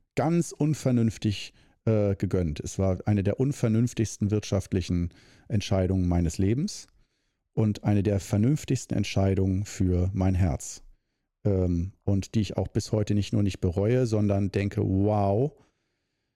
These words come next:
das bedeutet auch, dass ich mich als Musiker und als Soundkomponisten, ähm, als Produzenten von Musik ernst nehme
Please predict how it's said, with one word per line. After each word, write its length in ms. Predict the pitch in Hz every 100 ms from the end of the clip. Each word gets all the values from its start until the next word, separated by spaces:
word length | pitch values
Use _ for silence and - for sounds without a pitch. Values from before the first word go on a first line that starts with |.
| _ _ _ -
das 220 | 117 -
bedeutet 380 | 123 117 113 110
auch, 100 | 90
dass 180 | 107 -
ich 180 | -
mich 160 | 113 -
als 180 | 101 -
Musiker 520 | 110 131 131 131 127
und 240 | 120 104
als 480 | - 92 - - - 196
Soundkomponisten, 1600 | - - 117 120 123 - - 117 113 110 113 - 110 104 107 107 _ _ _ -
ähm, 460 | 104 98 95 92 90
als 200 | 95 -
Produzenten 580 | - 95 90 117 117 -
von 180 | - 104
Musik 300 | 95 95 -
ernst 400 | 104 120 - 135
nehme 380 | 127 135 147